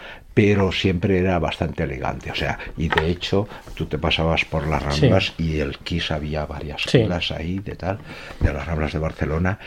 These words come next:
Speaker 1: y en muchos kioscos lo exponían, porque era la época de,
Speaker 2: Sí.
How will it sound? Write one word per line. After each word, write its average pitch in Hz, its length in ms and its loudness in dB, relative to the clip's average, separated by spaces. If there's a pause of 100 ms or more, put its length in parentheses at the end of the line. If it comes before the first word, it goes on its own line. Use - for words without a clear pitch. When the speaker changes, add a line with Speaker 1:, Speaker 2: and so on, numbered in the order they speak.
(180)
Speaker 1:
y 80 160 0
en - 140 -2
muchos - 300 -8
kioscos - 500 -6
lo - 80 -6
exponían, 98 460 2
porque - 300 -2
era 82 120 0
la 85 180 4
época 85 400 0
de, 82 40 -2
Speaker 2:
Sí. 113 260 4